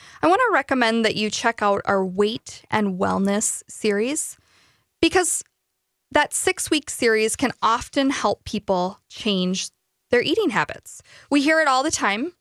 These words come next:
You know, they took the Weight and Wellness series and it gave them the science behind the changes that we recommend with real food, and it changed their life. So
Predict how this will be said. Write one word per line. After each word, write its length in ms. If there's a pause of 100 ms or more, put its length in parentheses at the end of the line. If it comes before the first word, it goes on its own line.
(220)
You 60
know, 100
they 140
took 280
the 140
Weight 200
and 140
Wellness 300
series 500
and 80
it 160
gave 380
them 220
the 200
science 720
behind 800 (400)
the 100
changes 520
that 140
we 140
recommend 520
with 180
real 200
food, 440
and 100
it 100
changed 380
their 140
life. 260
So 320